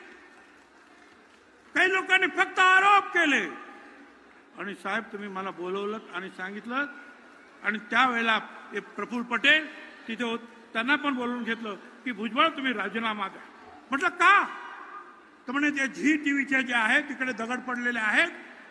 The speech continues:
ते सुभाष गोयल नाराज होतील, तुम्ही राजीनामा द्या." सुभाष गोयलचा फोन आला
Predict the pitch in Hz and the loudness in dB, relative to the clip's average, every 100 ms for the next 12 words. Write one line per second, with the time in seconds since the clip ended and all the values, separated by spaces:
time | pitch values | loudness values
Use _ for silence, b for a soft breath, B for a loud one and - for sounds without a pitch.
0 | - 233 240 247 277 - - 220 262 262 | -10 -8 -4 -2 -2 -4 -6 2 2 2
1 | - - - 156 175 214 269 311 - 240 | -4 -16 -16 -12 0 2 4 4 2 -2
2 | - 349 370 - - - - 247 247 220 | 2 4 4 0 -10 -18 -14 -6 0 2
3 | 226 233 220 220 190 170 - - - - | 2 0 0 -2 -2 -6 -8 -20 -20 -20
4 | - - - - - - - - - 311 | -20 -20 -20 -20 -20 -20 -20 -10 0 6
5 | 359 392 381 220 302 359 381 381 359 330 | 8 6 4 0 4 4 4 2 0 2
6 | 381 415 392 359 277 | 4 6 4 2 -2